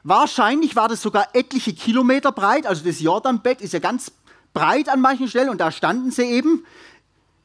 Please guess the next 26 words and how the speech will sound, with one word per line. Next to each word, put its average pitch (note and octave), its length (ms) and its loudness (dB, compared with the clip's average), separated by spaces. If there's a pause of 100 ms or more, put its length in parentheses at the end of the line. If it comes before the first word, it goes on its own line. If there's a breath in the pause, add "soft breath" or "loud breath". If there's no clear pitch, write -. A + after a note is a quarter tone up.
(160)
als D#3+ 160 -4
es E3 80 -10
überflutet A3 640 0
war. C#4 320 2 (380 soft breath)
Und A3+ 180 0
die A#3 300 2 (260 soft breath)
Priester E4+ 460 4
mussten C#4 400 2
mit E4+ 160 4
der D4+ 60 4
Bundeslade D4 720 2
einfach B3 300 0
da C4+ 160 2
durchlaufen, C4+ 560 2
durch D#4+ 220 2
diesen D4 200 2
Fluss. E4 220 2
Und A3 120 -4
Gott F4+ 200 2
hat D4+ 160 0
gesagt, A#3 340 -2 (200 loud breath)
„Ich C#4+ 240 2
bringe A#3+ 180 0
euch A#3 160 0
da G3 140 0
durch.“ - 500 -4